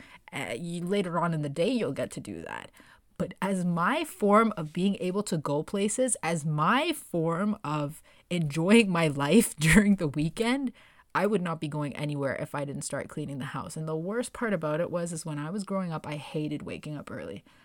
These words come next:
I hated it. Now I'm, like, kinda used to it because, like, adult life, ugh, sucks. But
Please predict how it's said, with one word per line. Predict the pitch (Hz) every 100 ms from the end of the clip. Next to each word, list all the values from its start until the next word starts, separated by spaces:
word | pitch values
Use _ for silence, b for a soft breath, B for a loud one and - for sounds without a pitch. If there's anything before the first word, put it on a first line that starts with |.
| B
I | - 151
hated | 135 143 127
it. | -
Now | - 247 415 494
I'm, | 311 240
like, | 233 175 - -
kinda | - 180 202
used | 190 202 -
to | - 190
it | 185
because, | 165 170 156
like, | 156 -
adult | 156 147 135
life, | 147 151 151
ugh, | 170 156 143 - -
sucks. | - 143 143 - - B B B _
But | 202 180 165